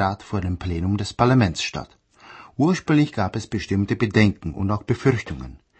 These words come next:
Wie wirkt wohl das Bild, wenn schwer bewaffnete Polizisten einen bekannten Politiker der Opposition in Handschellen ins Parlament führen?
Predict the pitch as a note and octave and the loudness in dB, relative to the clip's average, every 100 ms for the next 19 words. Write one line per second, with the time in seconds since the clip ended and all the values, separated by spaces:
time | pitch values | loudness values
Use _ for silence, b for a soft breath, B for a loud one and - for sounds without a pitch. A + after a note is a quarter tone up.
0 | b _ F#2 A#2+ C#3 A#2 G2 F2 - - | b _ 0 0 0 2 2 0 -4 -2
1 | F2 F#2 - D#2+ D2+ - F#2 A2 A2+ G2 | 0 -2 -4 -6 -6 -4 -2 0 0 0
2 | G2 F#2 F2+ F#2 E2+ - A#2 - A#2 B | -2 -4 -4 -4 -4 -2 -2 0 -2 B
3 | B B - G#2+ G2+ G2+ - C3 C3 A2+ | B B -2 0 0 -2 -2 -2 -2 -2
4 | G#2+ B2+ C#3+ C3+ G#2+ F2 A2 G2 F#2 - | 0 0 0 -4 -4 -6 -4 -2 -2 -2
5 | A#2+ A2 G#2 - - A#2+ B2+ - A#2+ - | 0 0 -2 -6 -2 -2 -2 -2 -2 -2
6 | G2+ - F#2+ D#2+ D#2+ - C3+ C#3 D3 | -4 -2 -2 -2 -4 -4 -2 -2 -4